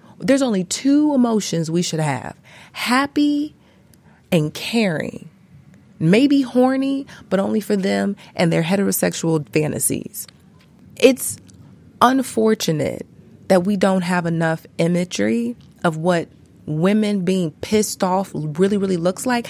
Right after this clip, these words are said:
Maybe that's why Waiting to Exhale did as well as it did, because that is maybe one of the very few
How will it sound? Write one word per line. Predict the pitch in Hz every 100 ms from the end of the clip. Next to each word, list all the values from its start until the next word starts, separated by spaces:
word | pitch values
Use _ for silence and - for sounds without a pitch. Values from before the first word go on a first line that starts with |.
| - -
Maybe | 196 269 294
that's | 277 240
why | 214
Waiting | 180 165 196 214
to | - 208 -
Exhale | - - 175 160 147 131
did | 147 156 156
as | 143
well | 147 156 185
as | 190 214
it | 208
did, | 208 240 233
because | 220 202
that | 220 208
is | 240 233
maybe | 185 185 202 190
one | 175 151 196 220 226
of | 202 175
the | 175
very | 165 180 226 214 185
few | - - 226 240 247 190 165